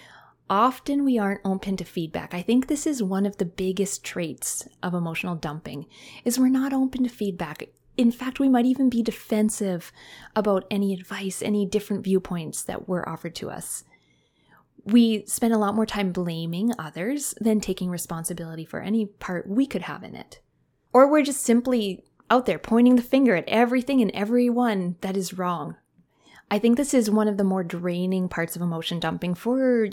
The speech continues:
friends who are listening, for people who are on the sidelines hearing the <laughs> emotional dumping, because it's almost as if pointing the finger, pointing out others' faults,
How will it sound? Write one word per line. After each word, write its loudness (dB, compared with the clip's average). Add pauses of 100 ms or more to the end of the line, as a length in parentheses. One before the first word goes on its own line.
(120)
friends -2
who -4
are -6
listening, -6
for -10
people -8
who -2
are -8 (360)
on -2
the -2
sidelines -6
hearing 0
the -4
<laughs> -4
emotional -2
dumping, -6 (440)
because 2
it's 2
almost 2
as 4
if -2
pointing 4
the 2
finger, -4
pointing 2
out 0
others' -2
faults, -6